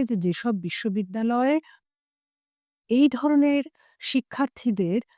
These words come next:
যাদের ভিসা রিফিউজড হচ্ছে, তাদের সংখ্যা যদি পাঁচ শতাংশের,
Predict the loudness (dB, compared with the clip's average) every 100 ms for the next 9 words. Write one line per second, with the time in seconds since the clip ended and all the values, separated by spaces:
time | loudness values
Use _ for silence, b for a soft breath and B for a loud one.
0 | -6 -2 0 2 2 2 2 0 -2 0
1 | 2 0 -2 -6 -6 -6 -4 -2 -4 -4
2 | -4 -4 -2 0 2 4 2 0 b b
3 | b b _ _ _ _ _ 0 0 -2
4 | -4 -4 0 0 0 0 0